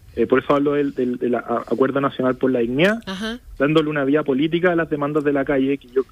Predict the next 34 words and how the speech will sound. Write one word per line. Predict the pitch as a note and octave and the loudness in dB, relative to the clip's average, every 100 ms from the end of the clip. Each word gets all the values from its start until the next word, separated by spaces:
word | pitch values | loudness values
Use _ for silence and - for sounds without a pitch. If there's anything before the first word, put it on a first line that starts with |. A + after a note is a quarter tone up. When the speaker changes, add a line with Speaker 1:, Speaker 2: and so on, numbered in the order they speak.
| - | -6
Speaker 1:
yo | B2+ | -6
creo, | - D3+ D3 C3+ - - | 2 2 2 -4 -12 -10
con | A#2 | -8
todo | A#2 D3+ E3 | 0 2 2
lo | |
difusas | E3 E3 E3+ - - | 0 -2 -2 -4 -2
que | D3 | -2
son, | - D#3+ E3+ - _ _ | 0 0 -4 -12 _ _
que | - | -8
tienen | B2 C3+ D3 | -2 -2 0
que | C3+ | 0
ver | C3 D3 - - - - - _ - | 2 0 -2 -16 -20 -20 -20 _ -2
con | B2+ C#3 - - | 0 0 -4 -2
los | C3 A#2 | -2 0
abusos | A#2 C#3+ - D#3 | 2 0 2 2
de | |
los | C#3 | 2
últimos | C3+ C3 C#3 B2+ | 0 -2 -2 0
veinte | C3+ B2 C#3+ | -2 0 0
años, | D#3 F#3 | 2 0
que | E3+ | -2
son | - C3 | -2 0
abusos | A#2+ B2+ C#3+ | 0 0 2
evidentes | B2+ A2+ B2+ D3 F#3 F3+ | 2 2 2 0 -4 -2
que | - | 0
todo | C3+ | 0
el | D3 | 0
mundo | D#3 E3 D#3+ | -2 -2 -2
conoce, | C#3 C3+ - - - _ _ - | 0 -4 -6 -16 -20 _ _ -8
en | A2+ | -2
el, | A#2 A#2+ | -2 0
en | A#2+ | 0
el | B2 | 2
ámbito | B2 B2+ B2 C3 | 2 0 2 0